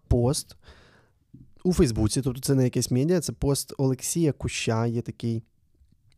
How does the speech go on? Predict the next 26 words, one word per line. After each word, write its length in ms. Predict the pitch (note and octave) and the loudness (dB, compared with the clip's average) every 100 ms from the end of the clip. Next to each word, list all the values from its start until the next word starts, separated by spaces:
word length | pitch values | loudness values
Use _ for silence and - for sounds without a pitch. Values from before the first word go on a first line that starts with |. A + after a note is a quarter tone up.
| - | -8
економіст 580 | B2 B2 A#2+ G3 G#3 | -2 0 0 -2 -4
український, 560 | - D#3 D#3 C#3+ - B2 | -6 0 2 2 -2 -4
я 80 | A#2+ | 0
на 60 | A2+ | 0
нього 180 | A2 | 0
підписаний 480 | G2+ - G#3+ - C#3+ - _ - | -4 -4 -4 -2 -4 -6 _ -8
доволі 300 | B2 B2+ B2+ - - | -4 -4 -6 -12 -8
давно. 380 | B2+ B2 A#2+ A#2 - _ - | -4 0 0 -2 -10 _ -8
Відповідно, 440 | B2+ - E3 E3 | -4 0 2 2
він, 240 | C#3 D3+ D3+ _ _ _ _ - | 0 0 -6 _ _ _ _ -2
ну, 120 | C#3+ | 0
як 140 | B2 | 0
на 100 | B2+ | 0
мою 160 | A#2+ A#2 | 0 0
думку, 300 | C#3 F#3 B2 | 0 -2 -4
цікаво 340 | - - A2+ | -4 -2 -2
пише 260 | A#2 C3+ B2+ | -2 -4 -4
про, 320 | - A2+ A2 - - - - - - | -4 -4 -6 -10 -20 -20 -20 -20 -8
е, 180 | - A#2 | 0 0
фінанси 560 | A2+ B2 D3 E3 A2+ - | 2 2 0 0 -4 -4
і 120 | B2+ A#2+ | -2 -2
економіку 640 | - A#2+ B2+ A#2+ - A2+ | 0 -2 0 -2 -6 -8
України. 360 | - A#2 G#2+ G2+ - _ _ _ _ _ _ _ - | -4 -2 -2 -4 -8 _ _ _ _ _ _ _ -4
От. 320 | - C#3 A2 - _ _ | 2 4 2 -6 _ _
І, 120 | D3+ E3 | 2 2
відповідно, 640 | E3 D3+ C#3+ G#3+ G3 F3 | 2 0 0 2 2 2